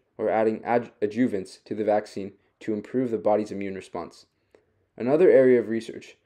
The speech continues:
is focused on understanding the genetic variations of the mumps virus and how these variations may affect its ability to infect and spread to other potential hosts. This knowledge could help inform the development of more targeted treatments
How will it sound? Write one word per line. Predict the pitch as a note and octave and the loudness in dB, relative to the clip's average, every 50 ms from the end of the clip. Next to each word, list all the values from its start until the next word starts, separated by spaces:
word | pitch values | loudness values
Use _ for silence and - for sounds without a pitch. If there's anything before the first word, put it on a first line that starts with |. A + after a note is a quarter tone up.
| _ _ | _ _
is | - G#2+ - | -18 -10 -4
focused | - A2+ A2 G#2+ G#2+ - | -2 -2 -2 -2 -4 -6
on | G#2+ G#2 - | -6 -6 -6
understanding | G2 A2 A2 A2 - G#2+ G#2 G#2 G2+ F#2+ | -6 -6 -6 -6 -6 -8 -8 -8 -6 -8
the | G2+ G2 | -8 -8
genetic | G2+ G#2 G2+ A2 A#2+ B2+ - - | -8 -8 -4 -4 -2 -4 -4 -4
variations | A2+ A2 A2 G#2 G2+ G2+ G2+ G2+ - - G2+ G#2 A2 - _ _ _ _ _ - | -2 0 2 2 2 0 -4 -6 -8 -10 -12 -12 -12 -16 _ _ _ _ _ -16
of | G2+ G2+ | -12 -6
the | A2 G#2 | -4 -2
mumps | A#2 C3+ C#3 - - | -2 -2 -2 -4 -4
virus | - G#2 G2 F#2 F#2 G#2 - - _ _ _ _ _ _ - | -2 -2 0 0 0 -2 -4 -6 _ _ _ _ _ _ -12
and | A2+ A#2 | -6 -2
how | B2 B2+ | -2 0
these | C3+ D3 C#3 A#2 | 0 0 0 0
variations | B2 C3+ C3 C3+ B2+ A#2+ A#2+ A#2 B2 A2+ G#2 | 2 2 2 2 2 2 0 0 -4 -8 -6
may | G#2+ G#2 G2+ | -4 -6 -4
affect | - - A2 G#2+ - | -2 -2 -4 -4 -4
its | A2 G#2 | -6 -8
ability | G#2 F#2+ G#2+ A2+ A#2+ B2 C3 B2+ | -4 0 2 2 2 0 -2 -6
to | - A2 | -8 -10
infect | G#2 G2 - - A2+ B2 - - - _ _ _ _ _ - | -10 -8 -4 -2 -4 -4 -4 -8 -20 _ _ _ _ _ -12
and | - A2 - | -10 -10 -10
spread | - - A2 G#2+ G2 G2+ A2 - - | -6 -2 0 0 0 0 -2 -6 -12
to | - A#2 F#2 A#2 | -6 -2 0 2
other | B2 A#2+ A2 | 2 2 0
potential | A2 A2+ - A2+ G2 F#2+ - G2+ F#2+ | -4 -8 -12 -12 -10 -10 -8 -8 -4
hosts. | B2 G#2+ F#2 - - - _ _ _ _ _ _ _ _ _ _ _ _ _ _ _ _ _ _ _ _ _ _ _ _ _ | -2 -2 -2 -2 -6 -14 _ _ _ _ _ _ _ _ _ _ _ _ _ _ _ _ _ _ _ _ _ _ _ _ _
This | - B2+ B2 - | -6 -6 -6 -4
knowledge | A2 G#2+ G#2+ G#2+ G#2+ - | -2 0 0 0 0 -2
could | - A2+ - | -4 -6 -4
help | A2 G2+ - G2+ | -4 -6 -6 -6
inform | G2+ - - G#2+ G#2 G#2 | -14 -10 -10 -8 -8 -6
the | G2+ G2+ | -6 -8
development | F2 F#2+ G2+ G#2+ A2+ A2+ C3 A#2+ | -6 -2 0 0 0 0 0 -4
of | A2 G#2 | -4 -4
more | G#2 G2+ G2 | -6 -6 -10
targeted | - - A2+ B2 C3 C3+ C#3+ C3 - | -8 -4 -4 -4 -4 -4 -6 -8 -8
treatments | - A2+ G2+ G2 G2+ G#2 - | -8 -8 -8 -8 -8 -10 -14